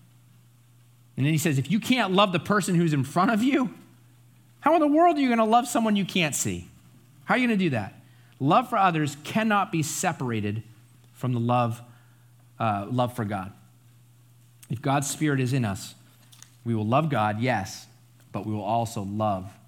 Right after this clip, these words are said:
one another. Final verse, verse twenty-one. "And this commandment we have from him, whoever loves God must also love his brother."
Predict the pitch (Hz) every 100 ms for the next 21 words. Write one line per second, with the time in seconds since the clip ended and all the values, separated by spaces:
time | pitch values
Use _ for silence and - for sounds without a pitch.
0 | _ - 95 92 92 98 85 - - _
1 | _ _ _ _ _ _ _ _ _ -
2 | - 160 170 127 110 107 139 147 147 151
3 | 143 113 92 90 - - _ _ _ _
4 | _ _ _ - - - - - 139 123
5 | 120 190 220 - 220 180 170 170 160 139
6 | 123 131 - - 170 110 90 92 - -
7 | _ _ _ _ _ - 110 104 135 151
8 | 170 160 160 165 147 123 107 104 98 101
9 | 101 - 113 117 123 - 127 117 104 101
10 | 95 95 - - _ - - 98 92 90
11 | - - - - - - - - - 104
12 | 98 87 76